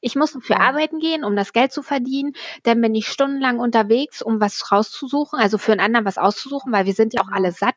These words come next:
Speaker 1: wir haben halt alles, wie schon gesagt, ne?
Speaker 2: Ja.
Speaker 1: Dann grübel ich, was kaufe ich dem, such halt ewig, das ist auch wieder Zeit,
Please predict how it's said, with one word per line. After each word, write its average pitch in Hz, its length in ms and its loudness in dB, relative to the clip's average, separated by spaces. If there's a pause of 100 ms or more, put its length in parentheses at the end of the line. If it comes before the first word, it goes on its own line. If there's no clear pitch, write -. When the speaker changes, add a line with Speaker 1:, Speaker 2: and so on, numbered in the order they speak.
Speaker 1:
wir 175 160 -2
haben 196 180 -2
halt 277 140 -2
alles, 294 320 -4
wie 269 100 -8
schon 285 200 -8
gesagt, 277 420 -6
ne? 233 140 0
Speaker 2:
Ja. 208 260 -4
Speaker 1:
Dann 208 140 0
grübel 240 260 4
ich, 208 180 2
was - 180 -2
kaufe 254 340 2
ich - 100 -8
dem, 285 260 -2
such 233 280 -2
halt 277 200 -4
ewig, 269 360 -4 (300)
das 214 140 -2
ist 196 140 -2
auch 208 180 4
wieder 269 220 0
Zeit, 269 360 0